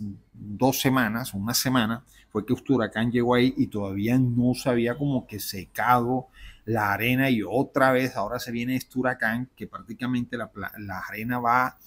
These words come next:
erosionar y todas esas playas van a quedar bajo, bajo el agua. Y las edificaciones como carreteras, edificios, casas que estén cerca de estas playas,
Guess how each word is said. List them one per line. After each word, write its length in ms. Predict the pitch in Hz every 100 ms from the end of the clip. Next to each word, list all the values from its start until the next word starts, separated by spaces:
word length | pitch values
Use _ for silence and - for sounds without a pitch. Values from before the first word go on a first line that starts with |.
| -
erosionar 640 | 110 120 - 131 123 - _ _ _ _
y 380 | 131 131 143 139 _ _ _ _ _
todas 480 | - 135 139 139 - -
esas 300 | 113 - 123
playas 500 | - 135 131 127 -
van 380 | 117 107 123 127
a 140 | 113 -
quedar 440 | 104 98 110 - _ _ _ _
bajo, 960 | 101 95 101 98 - 98 92 87 82 _ _ -
bajo 300 | 95 92 92
el 60 |
agua. 380 | 139 127 - - _ -
Y 80 | 120
las 160 | 120 113
edificaciones 1120 | 110 107 110 - 95 - 180 233 156 110 -
como 220 | 101 98
carreteras, 640 | 95 90 92 147 180 139
edificios, 720 | 113 104 101 139 147 147 117 -
casas 460 | 131 131 - 113
que 80 | -
estén 320 | 95 120 120
cerca 420 | 120 - 127 - 113
de 100 | 117
estas 280 | - 104
playas, 480 | - 120 123 123 -